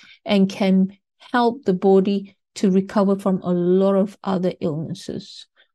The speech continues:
So it's important that we have this butyrate or other short-chain fatty acids to help t-, the, to maintain good gut health.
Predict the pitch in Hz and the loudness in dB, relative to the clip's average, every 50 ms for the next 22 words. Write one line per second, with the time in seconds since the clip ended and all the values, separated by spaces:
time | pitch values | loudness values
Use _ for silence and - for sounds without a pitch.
0 | _ _ _ _ _ _ _ _ - 196 196 190 196 190 190 190 - - 214 214 | _ _ _ _ _ _ _ _ 0 2 4 6 6 6 6 4 4 4 4 4
1 | 214 214 - 247 233 220 196 175 - - 196 196 196 202 202 208 226 240 233 190 | 4 4 2 2 2 2 2 0 0 -2 -2 0 0 2 2 2 0 0 0 -2
2 | 196 185 190 190 220 233 - - - 202 208 196 202 - 220 202 202 202 196 196 | -2 -2 -2 -2 -2 -2 -4 -6 -4 -4 -4 -4 -2 -2 0 0 0 0 -2 -2
3 | - 185 175 170 - - 175 190 190 196 196 208 208 - - - 247 - - - | -2 -2 -2 -2 -4 -4 -4 -2 0 -2 -2 -2 -4 -4 0 0 0 0 0 -4
4 | - 233 214 214 214 - 202 196 208 - - - - 196 190 196 - - 277 269 | -4 -2 -2 -2 -2 -4 -4 -6 -4 -6 -6 -4 -4 -4 -6 -6 -6 -6 -6 -6
5 | - - - - _ _ _ _ _ _ - 202 190 190 208 202 208 196 196 - | -10 -16 -18 -20 _ _ _ _ _ _ -4 -2 0 0 2 0 0 0 -4 -10
6 | _ - - - _ - 202 196 190 196 196 - - 190 190 190 180 185 185 185 | _ -20 -20 -18 _ -4 -2 -2 -2 -2 -4 -2 0 2 2 2 2 2 0 -2
7 | - - - 208 196 196 196 196 196 - _ _ _ _ _ _ _ - 190 180 | -4 -6 -6 -2 -2 -2 -2 -4 -8 -14 _ _ _ _ _ _ _ -2 -2 -2
8 | 185 - 208 202 190 196 - _ _ _ _ _ _ _ _ _ _ _ - _ | 2 2 2 2 0 -2 -10 _ _ _ _ _ _ _ _ _ _ _ -20 _
9 | _ - - 196 185 190 190 - - - - - 196 - - - - 185 - - | _ -4 -2 -2 -2 -2 -6 -14 -20 -18 -12 -8 -8 -8 -8 -10 -14 -16 -18 -20
10 | - | -20